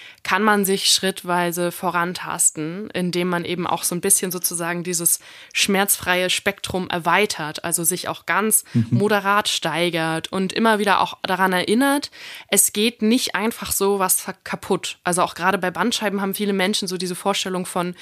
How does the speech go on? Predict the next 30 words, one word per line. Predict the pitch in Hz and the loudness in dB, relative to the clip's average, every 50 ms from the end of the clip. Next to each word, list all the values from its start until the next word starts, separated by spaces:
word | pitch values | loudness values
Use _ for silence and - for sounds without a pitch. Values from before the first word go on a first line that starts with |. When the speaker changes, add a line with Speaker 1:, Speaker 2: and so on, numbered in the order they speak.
| - - - - - - - | -10 -10 -10 -10 -8 -2 2
Speaker 1:
die | 202 196 | 4 4
rutschen | 180 175 202 240 - - - 233 208 | 4 4 2 2 2 2 2 2 2
raus. | 180 170 175 190 214 196 175 226 269 - - - - _ _ _ _ _ _ _ | 2 2 2 2 4 4 2 2 0 0 -2 -4 -8 _ _ _ _ _ _ _
Aber | - 185 196 185 | 2 4 4 6
das | 196 - - - | 6 4 2 2
passiert | - - 196 - - - 226 220 196 | 0 0 2 4 4 6 6 4 4
ja | 202 185 180 | 4 2 2
nicht | 185 190 - - - - _ _ _ - | 2 0 0 -2 -6 -10 _ _ _ -6
einfach | - 151 - - 165 - | -6 -6 -4 -6 -4 -4
so. | - - 160 147 147 165 - | -2 -2 -2 -4 -6 -6 -4
Also | - 175 165 165 156 - _ _ - | -2 -2 0 -2 -4 -4 _ _ 2
Bandscheiben | 185 202 208 - 196 180 185 175 | 2 2 2 2 0 0 -2 -2
können | - 202 196 208 202 | 0 2 4 4 4
nicht | 196 196 180 - - | 4 2 0 -2 -2
einfach | 175 180 - 180 - | -4 -2 -2 -4 -4
so | - 175 | -4 -4
verrutschen. | - - 170 160 185 214 - - - - 175 170 220 254 _ _ - - - - - - - - | -6 -6 -4 -2 -2 -2 -2 -2 -2 -2 -2 -4 -6 -8 _ _ -20 -20 -18 -16 -16 -14 -4 0
Speaker 2:
Mhm. | 123 117 117 | 2 4 4
Speaker 1:
Ähm, | 131 185 180 175 180 180 - | 4 4 4 2 0 0 -2
schon | - - 208 196 | 0 0 2 2
gar | 190 180 190 202 | 2 2 2 2
nicht | 196 185 - | 2 0 2
nur, | 202 196 196 175 | 2 2 2 4
weil | 180 175 175 | 2 2 2
wir | 180 180 160 | 2 2 0
uns | 180 180 - - | 0 0 -2 -2
mal | 175 170 170 165 165 170 | 0 0 0 0 0 -2
gebeugt, | 165 - 196 170 - 190 196 202 196 196 - - - - - - - - | -2 0 0 2 4 4 4 4 4 2 0 -2 -2 -2 -2 -4 -4 -2
äh, | 180 175 175 170 170 165 170 - - - - - - - - - - - - - - - - - - _ - - | 0 0 2 0 0 0 -2 -2 -4 -8 -10 -10 -12 -14 -16 -18 -18 -18 -18 -20 -20 -20 -20 -20 -20 _ -16 -8
äh, | - - 180 170 170 165 | -4 -4 -2 -2 -4 -6